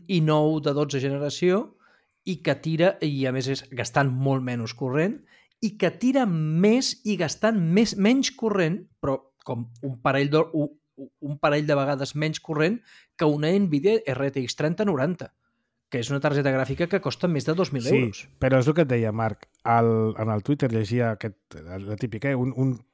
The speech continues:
Speaker 2: teòric diàleg fictici entre un usuari avançat i un, i un, un expert i, i Apple, no? Dient, «Hòstia, Apple, has tret ara el processador més bèstia amb no sé quantes G P Us, no sé quantes, no sé quantes, no sé què, no?»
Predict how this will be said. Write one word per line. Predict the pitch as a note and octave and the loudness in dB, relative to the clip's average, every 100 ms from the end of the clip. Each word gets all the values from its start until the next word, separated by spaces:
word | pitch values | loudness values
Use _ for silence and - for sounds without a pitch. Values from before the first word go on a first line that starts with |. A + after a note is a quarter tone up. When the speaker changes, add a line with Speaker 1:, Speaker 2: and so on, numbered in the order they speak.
| _ | _
Speaker 2:
teòric | - B2 B2+ | -2 0 0
diàleg | A#2 A#2+ A#2 - | 0 0 -2 -6
fictici | A2 - B2+ - A#2 | -12 -4 -4 -2 -6
entre | A2 G#2 G#2 | -6 -8 -10
un | G2+ G2+ G#2+ | -8 -6 -6
usuari | G#2 A2 A2+ A2+ B2+ - - - - _ | -4 -2 -2 -4 -8 -14 -20 -20 -20 _
avançat | G#2+ A2+ A#2 - B2+ B2+ | -4 -2 -2 0 -2 -2
i | C3 A#2+ | -4 -2
un, | A2+ G#2+ G2+ F#2+ - - | -2 -4 -6 -10 -14 -10
i | A2 | -6
un, | A2 G2+ G2 | -4 -6 -8
un | F#2+ A#2 | -6 -6
expert | A#2+ - C3+ B2+ | -6 -4 -4 -4
i, | A#2+ A2+ A2+ | -4 -4 -4
i | A2+ A2+ | -4 -4
Apple, | A2 F#2 F2+ | -4 -8 -10
no? | C3+ - - - _ | -10 -12 -20 -20 _
Dient, | A#2+ A#2 | -4 -2
«Hòstia, | C3 - F3 B2 - - | -4 -2 0 0 -4 -14
Apple, | - C#3+ E3 C3+ G2 - - | -10 -6 -2 -2 -4 -12 -8
has | A#2+ - | -8 -6
tret | D3+ | -6
ara | D3+ E3+ | -2 -2
el | D3+ | -2
processador | C3 C3 C3 D3 | -6 -6 -4 -2
més | D#3 C#3 | -2 -2
bèstia | D3+ D3 - E3+ E3 | -4 -4 -4 -4 -2
amb | D#3 | 0
no | C#3+ | -2
sé | C#3 | -2
quantes | D3 D3 | -6 -6
G | C#3 | -8
P | C3+ | -4
Us, | C#3 D3+ E3 | -2 0 0
no | |
sé | D#3+ | -2
quantes, | D3 D3 D3+ | -2 -2 -4
no | D#3 | -4
sé | D#3 | -2
quantes, | D3 D3+ | -2 -4
no | C#3+ | -2
sé | |
què, | C3 B2 | -2 -4
no?» | C3+ | -8